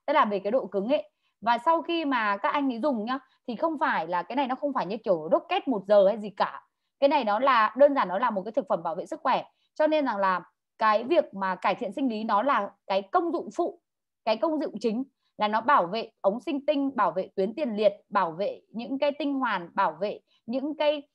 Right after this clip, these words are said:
những cái mô ở bên trong cơ thể, đặc biệt là những cái đàn ông ấy, là cái phần đấy rất là yếu. Cái phần phụ của đàn ông, trong, ở đàn ông thì phần phụ là yếu nhất, rồi thận, rồi gan. Phụ nữ của chúng ta thì cái phần phụ cũng là yếu nhất, cho nên là hay bị bệnh ở những chỗ đấy, độc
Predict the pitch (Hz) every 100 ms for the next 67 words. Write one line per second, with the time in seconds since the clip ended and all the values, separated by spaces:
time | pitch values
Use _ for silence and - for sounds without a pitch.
0 | _ 240 269 277 330 311 311 302 285 180
1 | 165 233 302 269 262 240 240 254 269 180
2 | 147 202 202 190 180 175 180 - 302 -
3 | - - 214 220 254 247 196 185 185 185
4 | 233 175 294 330 196 185 208 - _ _
5 | _ _ _ - 302 311 294 202 269 202
6 | 180 165 170 226 220 - - 226 196 202
7 | 202 262 254 196 208 190 254 185 175 180
8 | 202 349 - _ _ _ 208 202 285 208
9 | 196 202 269 240 - _ - 294 302 330
10 | 262 220 240 269 262 254 226 202 202 294
11 | 247 262 208 208 277 202 220 330 - _
12 | _ 294 302 277 214 247 269 214 170 180
13 | 196 233 240 233 190 - 233